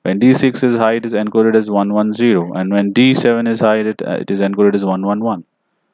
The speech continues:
So now you must have understood very easily the, how this encoder is working. So here you can see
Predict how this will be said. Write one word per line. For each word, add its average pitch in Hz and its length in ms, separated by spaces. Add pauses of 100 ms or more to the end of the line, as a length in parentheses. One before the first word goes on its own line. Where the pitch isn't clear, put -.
(380)
So 131 560 (800)
now 120 240
you 131 460
must 107 260
have 113 160
understood 117 460
very 113 260
easily 117 480
the, 98 140
how 104 200
this 104 240
encoder 101 380
is 98 180
working. 101 440 (1600)
So 101 480
here 123 460
you 113 160
can 117 180
see 135 380